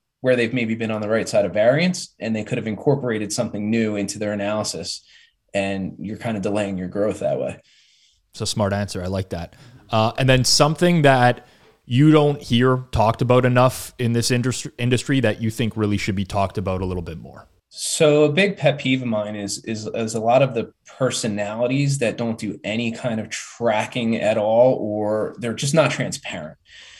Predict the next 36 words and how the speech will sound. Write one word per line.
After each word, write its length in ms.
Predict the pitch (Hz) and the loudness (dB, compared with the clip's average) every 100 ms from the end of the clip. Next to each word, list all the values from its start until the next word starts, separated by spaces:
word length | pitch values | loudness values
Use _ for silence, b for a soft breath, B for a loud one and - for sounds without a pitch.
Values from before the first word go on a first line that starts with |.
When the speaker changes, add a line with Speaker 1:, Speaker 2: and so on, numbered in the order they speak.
| B B _ | B B _
Speaker 1:
Um, 580 | 117 104 101 101 98 - _ _ | 4 6 4 0 -6 -14 _ _
Speaker 2:
It's 80 | |
a 40 | 92 | -2
pet, 200 | 110 110 | -2 2
pet 140 | 131 131 | 2 6
Speaker 1:
you 60 | |
Speaker 2:
peeve 120 | 143 | 6
Speaker 1:
know. 80 | 120 | 4
Speaker 2:
of 40 | 117 | 4
mine 240 | 110 107 | 4 2
too. 340 | - 107 92 - - | 0 0 0 -6 -8
I 40 | |
appreciate 460 | 107 117 107 113 104 | -2 2 2 0 -2
you 160 | 98 98 | -2 -4
saying 320 | 95 85 82 | -4 -8 -12
that. 220 | 90 - _ _ _ _ _ _ | -16 -18 _ _ _ _ _ _
Speaker 1:
Yeah. 520 | 143 131 107 98 101 - - | 0 2 2 0 -6 -8 0
And 580 | 123 120 120 117 113 - _ _ _ _ _ _ | 2 2 2 0 -4 -6 _ _ _ _ _ _
even 300 | 147 139 135 | 2 4 4
more 240 | 127 135 143 | 4 4 2
so 240 | 143 165 | 2 2
though, 200 | 170 175 | 4 4
the 120 | 147 | 2
people 420 | - - 131 139 - | -4 -6 -4 -2 0
who 140 | 135 | 0
are 100 | 113 | -2
dishonest 580 | 104 107 117 107 104 - | -4 -4 -2 -2 -4 -6
about 240 | 98 101 95 | -2 -2 0
how 160 | 92 | -2
they 100 | 80 | -4
track. 380 | 87 95 87 - | -4 -4 -4 -4
So 120 | - | -2
that's 280 | 113 123 123 | 2 4 2
even 260 | 120 110 107 | -2 -4 -4
worse. 380 | 87 - - B B B B B - | -6 -6 -14 B B B B B 2
Um, 640 | 117 110 110 107 101 101 | 6 8 6 2 -2 -10